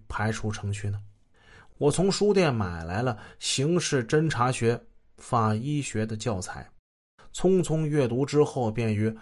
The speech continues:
二零一四年春天秘密潜入了义城和临汾。通过刑事侦查学，我知道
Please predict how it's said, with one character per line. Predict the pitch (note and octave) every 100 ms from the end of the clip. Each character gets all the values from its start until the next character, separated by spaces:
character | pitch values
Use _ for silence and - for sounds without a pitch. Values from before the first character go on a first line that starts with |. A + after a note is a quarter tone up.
| - -
二 | - C3+ B2
零 | A#2 B2+
一 | C3+
四 | C#3 - A2+
年 | G#2+ G#2+
春 | - C#3+
天 | C#3+ C3 C3+ - - _
秘 | E3 G3+ F#3 D3
密 | C3+ C3+ A2
潜 | - A#2 A#2
入 | C#3+ C#3+ A#2+
了 | G#2
义 | G#2 C#3+ B2+
城 | A2 G#2 G#2+
和 | G#2+
临 | G2+ G2
汾。 | A2 F#2+ F#2 - _ _ _ - - -
通 | G#3 A3+
过 | G3 F#3 C#3+
刑 | - B2+ D#3 F3+
事 | - C#3+
侦 | A2+ D#3+
查 | C3 A#2+
学， | - A2+
我 | A2 F2+
知 | G#2+ A2+
道 | G#2